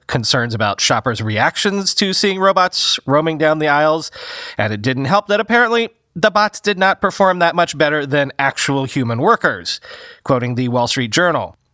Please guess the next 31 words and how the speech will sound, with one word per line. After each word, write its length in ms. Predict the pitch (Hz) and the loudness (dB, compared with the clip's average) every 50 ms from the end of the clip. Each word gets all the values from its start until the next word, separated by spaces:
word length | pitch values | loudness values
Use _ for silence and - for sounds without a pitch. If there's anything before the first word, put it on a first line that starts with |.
| _ _ - | _ _ -2
The 120 | 170 196 | -2 0
retail 340 | 220 254 269 - 254 240 233 | 0 -2 0 2 2 0 2
giant 320 | 185 208 226 220 226 208 | 2 4 4 4 4 2
has 180 | 202 214 202 175 - | 2 0 0 2 2
ended 300 | 185 196 214 226 220 208 | 2 2 2 2 0 0
its 120 | 208 196 | -2 -4
contract 520 | - - 214 196 202 190 214 196 196 190 - | -2 0 0 0 2 2 2 2 2 0 -2
with 120 | 190 175 | -2 2
robotics 440 | 175 170 165 151 170 180 185 175 - | 2 2 4 4 4 2 2 -2 0
company 320 | - 196 180 - 175 170 | 0 0 0 2 0 -2
Bossa 360 | 143 123 165 165 196 - - 190 | 0 2 2 2 2 0 -2 0
Nova 280 | 170 180 180 170 175 | 2 2 2 2 2
Robotics, 680 | 165 156 151 143 131 170 190 185 180 170 - - - - - _ _ | 2 2 2 2 2 2 2 2 0 -2 -2 -4 -4 -4 -6 _ _
with 240 | - 139 202 226 - | 0 2 2 2 2
which 240 | 185 190 202 196 - | 0 0 0 2 0
it 140 | 190 185 | -2 -2
joined 420 | 156 127 135 165 165 175 185 180 170 | 0 0 2 2 4 4 2 2 2
over 200 | 165 165 156 160 | 2 2 2 0
the 80 | 156 | -2
past 340 | 151 - 170 156 156 - - | 0 2 2 2 2 0 0
five 260 | - - 151 147 147 | 0 2 2 2 2
years 220 | 135 147 147 151 - | 0 -2 -2 -2 -2
to 120 | - 151 131 | -2 -2 0
gradually 440 | 123 180 202 240 240 240 240 226 | 2 2 2 2 2 0 0 0
add 320 | 180 175 180 180 175 - - | 2 2 2 2 2 0 0
six-foot-tall 960 | - - - 262 262 - - - 226 226 226 - - - 202 190 190 185 - - | 2 2 2 2 0 -2 0 2 2 2 2 0 0 2 2 4 4 2 0 0
inventory 580 | - 196 220 240 226 233 226 - 226 208 202 196 | -2 -2 -2 0 -2 -2 -2 0 0 0 0 0
scanning 380 | 175 - - 185 180 180 175 | -2 0 0 2 2 2 0
machines 400 | 170 170 - - 175 156 156 147 | -2 -2 0 0 0 0 -2 -2
to 140 | - - 131 | -4 -2 -2
stores. 580 | - - - 233 233 214 185 135 95 - - | 0 2 2 2 4 4 2 0 -2 -4 -8